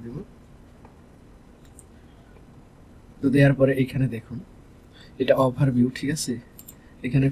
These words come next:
ফিক্সড ইনকাম ইয়ালিট, তো এখানে আপনারা হচ্ছে, হ্যাঁ, এখানে আপনারা ফসেট ক্লেম করতে পারবেন। তো এই যে দেখুন, ফসেট আপনার হচ্ছে বেড়াচেন টেস্টনেট থেকে ফসেট ক্লেম করতে হবে।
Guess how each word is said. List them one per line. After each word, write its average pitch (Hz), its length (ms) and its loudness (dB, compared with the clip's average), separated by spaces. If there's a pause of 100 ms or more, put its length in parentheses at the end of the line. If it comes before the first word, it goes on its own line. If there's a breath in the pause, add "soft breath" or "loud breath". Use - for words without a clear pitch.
(100)
ফিক্সড 139 380 2 (240)
ইনকাম 120 340 -4 (120)
ইয়ালিট, 113 380 -10 (680 loud breath)
তো - 60 -12 (100)
এখানে 147 260 -6 (120)
আপনারা 127 340 -6
হচ্ছে, - 480 -14 (300)
হ্যাঁ, 110 140 -18 (1200 loud breath)
এখানে 147 220 -4
আপনারা 139 280 -2
ফসেট 131 380 -2
ক্লেম 117 260 -4
করতে 120 260 -14
পারবেন। 113 300 -6 (100)
তো - 120 -20
এই 127 60 2
যে 139 120 2
দেখুন, 147 200 -6 (120)
ফসেট 131 380 -4
আপনার 135 220 -4
হচ্ছে 139 240 -6
বেড়াচেন 120 420 -2 (100)
টেস্টনেট 120 320 -14 (100)
থেকে 123 180 -14 (120)
ফসেট - 320 -14
ক্লেম 113 220 -14
করতে - 240 -16
হবে। 120 180 -14